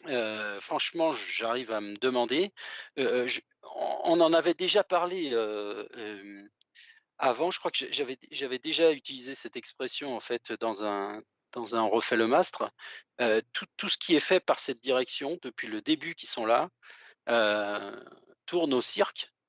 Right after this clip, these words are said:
Et, euh, on en avait parlé, oui, pour le, ju-, pour le transfert, euh, la, la, la fameuse épopée égyptienne de, de, de Romeyer. Euh, t-,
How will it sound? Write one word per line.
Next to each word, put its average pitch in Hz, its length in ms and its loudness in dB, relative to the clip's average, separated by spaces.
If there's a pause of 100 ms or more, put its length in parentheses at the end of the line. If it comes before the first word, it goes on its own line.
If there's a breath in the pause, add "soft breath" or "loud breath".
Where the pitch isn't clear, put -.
(680)
Et, 120 240 4
euh, 107 260 6
on 110 140 0
en 113 100 0
avait 117 160 2
parlé, 139 240 2
oui, 160 220 -10
pour 131 180 -8
le, 104 720 -2
ju-, - 300 -8
pour 143 100 4
le 127 100 2
transfert, 139 680 2
euh, 101 360 -2 (400)
la, - 160 -16
la, 117 180 -10
la 117 140 -6
fameuse 131 400 2
épopée 123 400 4
égyptienne 123 800 -2
de, 107 220 -6 (760 loud breath)
de, 113 280 -2
de 120 80 2
Romeyer. 120 540 4 (420 loud breath)
Euh, 107 160 0
t-, - 280 -18